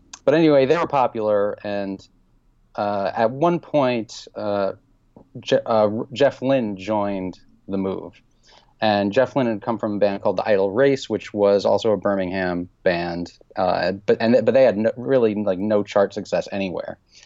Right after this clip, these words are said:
So he was looking to get out of that band and move on to something new. And Roy Wood said, you know, "Come join the band." And Jeff Lynne could write songs. Uh, he had produced one of the two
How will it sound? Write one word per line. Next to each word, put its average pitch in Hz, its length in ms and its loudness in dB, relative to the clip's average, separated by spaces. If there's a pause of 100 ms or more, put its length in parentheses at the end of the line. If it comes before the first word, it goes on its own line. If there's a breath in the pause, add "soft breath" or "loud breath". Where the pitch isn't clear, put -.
(120 soft breath)
So 113 140 2
he 127 140 2
was 123 120 2
looking 117 240 0
to 110 80 -6
get 101 200 4
out 92 140 2
of 92 60 -2
that 90 180 0
band 92 300 -4
and 90 160 -4
move 92 160 -4
on 92 120 0
to 92 60 -6
something 90 300 -2
new. 90 400 2
And 98 160 2
Roy 95 240 4
Wood 92 400 2
said, 90 320 2 (640 soft breath)
you 107 100 -2
know, 92 180 2
"Come 98 300 -2
join 92 180 0
the 90 40 -2
band." 87 360 -2
And 98 240 0
Jeff 120 240 2
Lynne 104 160 2
could - 120 -10
write 117 280 2
songs. 101 640 -4 (480 loud breath)
Uh, 92 140 2
he 113 120 -6
had 104 160 -2
produced 101 720 -4
one 107 400 0
of 104 100 0
the 98 80 -4
two 101 420 -2